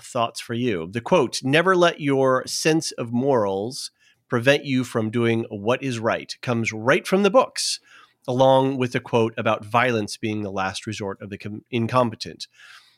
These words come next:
I know that the latter one was attributed to Salvor Hardin. Actually, I think both of them are, but I'm not sure about the morals one." Okay. So,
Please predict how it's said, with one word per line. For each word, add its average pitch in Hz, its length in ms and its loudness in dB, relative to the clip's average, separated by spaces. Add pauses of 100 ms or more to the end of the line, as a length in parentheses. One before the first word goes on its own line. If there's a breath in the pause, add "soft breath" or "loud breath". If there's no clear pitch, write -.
(160 loud breath)
I 123 100 2
know 143 220 6
that 135 200 2
the 120 80 0
latter 139 400 4
one 117 340 2
was 107 400 2
attributed 113 520 -2
to 107 100 -6
Salvor 139 600 2
Hardin. 123 440 0
Actually, 127 540 0
I 104 80 -2
think 120 280 -6
both 170 220 2
of 113 140 -2
them 101 160 -2
are, 98 300 -4
but 101 280 -8
I'm 104 140 -6
not 104 180 -4
sure - 160 -10
about 92 220 -8 (100)
the 113 60 -8
morals 98 420 -4
one." - 160 -20 (140)
Okay. 147 220 2 (480 loud breath)
So, 147 360 4